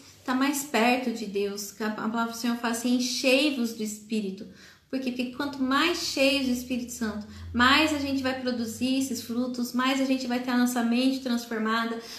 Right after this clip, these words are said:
mais a gente vai ter os princípios e valores do reino dentro do nosso coração. E isso é como que funciona? Como que eu consigo me encher do Espírito Santo? Através da leitura da palavra, através de momento de oração, de adoração,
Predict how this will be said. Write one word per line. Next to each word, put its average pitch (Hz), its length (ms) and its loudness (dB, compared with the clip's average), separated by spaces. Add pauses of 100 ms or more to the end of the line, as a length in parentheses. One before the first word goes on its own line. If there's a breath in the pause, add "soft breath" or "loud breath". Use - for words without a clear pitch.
(120 loud breath)
mais 277 260 6
a 285 40 0
gente 269 260 4
vai 254 160 2
ter 269 120 0
os 269 100 2
princípios 302 600 0
e 285 40 -2
valores 262 480 2
do 262 160 0
reino 262 420 4
dentro 262 260 0
do 247 120 0
nosso 254 400 0
coração. 254 180 0 (580 loud breath)
E 277 200 4
isso 330 180 4
é 302 60 4
como 370 420 6
que 320 240 0
funciona? 320 680 4
Como 392 260 4
que 392 60 -4
eu 370 40 -2
consigo 349 360 -6
me 311 160 0
encher 330 400 0 (240 loud breath)
do 294 60 -4
Espírito 330 360 0
Santo? 277 400 0 (320 loud breath)
Através 269 480 4
da 269 60 4
leitura 262 640 2
da 220 100 -2
palavra, 202 560 -4
através 262 480 0
de 262 80 2
momento 254 420 2
de 240 120 -2
oração, 220 580 -4 (240 loud breath)
de - 80 -2
adoração, 247 840 0